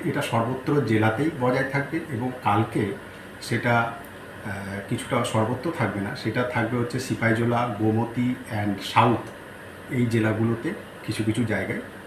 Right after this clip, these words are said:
এগুলো hot and humid weather বজায় থাকবে। আর আরেকটা কথা যেটা বলবো,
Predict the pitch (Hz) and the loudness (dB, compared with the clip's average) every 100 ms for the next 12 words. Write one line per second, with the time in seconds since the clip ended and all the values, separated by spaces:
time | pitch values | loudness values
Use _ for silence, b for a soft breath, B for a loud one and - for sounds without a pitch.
0 | 110 101 104 101 107 110 104 104 104 95 | -6 -2 -2 0 0 2 0 -2 -2 -4
1 | 92 - - - 95 - - 95 95 - | -4 -6 -8 -8 -4 -4 -4 -6 -8 -8
2 | 101 - - - - - - - - - | -10 -12 -14 -16 -16 -16 -14 -14 -14 0
3 | 160 151 104 107 - - - - - 135 | 4 6 4 0 -8 -14 -14 -8 0 0
4 | - 202 202 202 190 196 143 131 131 151 | 2 0 0 0 0 0 0 0 2 0